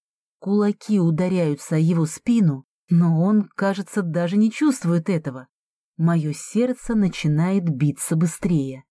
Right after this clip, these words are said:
а дыхание становится поверхностным. Я в его полной власти. "Срань господня! Почему ты взвалил на мою голову такую проблему?"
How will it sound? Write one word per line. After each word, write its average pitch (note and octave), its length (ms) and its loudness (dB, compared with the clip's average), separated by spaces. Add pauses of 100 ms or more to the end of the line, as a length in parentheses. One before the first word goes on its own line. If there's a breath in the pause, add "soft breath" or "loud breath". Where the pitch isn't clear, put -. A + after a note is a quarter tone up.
(220)
а D#3+ 100 -2
дыхание D#3 680 0
становится E3 720 0
поверхностным. G3+ 1040 -4 (420)
Я A3+ 380 0
в G3 40 -8
его E3 560 0
полной D3+ 440 2
власти. D#3 680 -4 (680)
"Срань - 760 -4
господня! D3 800 -4 (280)
Почему G3 580 0
ты D#3 140 -4
взвалил E3 480 0
на D3+ 120 2
мою E3 260 2
голову E3 480 -2
такую E3 540 -2
проблему?" F3 680 -4